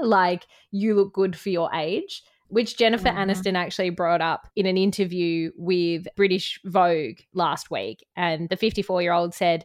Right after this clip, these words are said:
Speaker 1: that that kind of statement just drives her bananas, <laughs> uh,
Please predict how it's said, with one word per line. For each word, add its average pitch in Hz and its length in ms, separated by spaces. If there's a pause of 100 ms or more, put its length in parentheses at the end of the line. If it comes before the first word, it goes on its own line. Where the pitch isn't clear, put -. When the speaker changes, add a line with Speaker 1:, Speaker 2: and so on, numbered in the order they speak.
Speaker 1:
that 208 320
that 226 280
kind 247 180
of 208 80
statement 175 600
just - 220
drives 175 340
her 170 360
bananas, 196 840
<laughs> - 80
uh, 160 300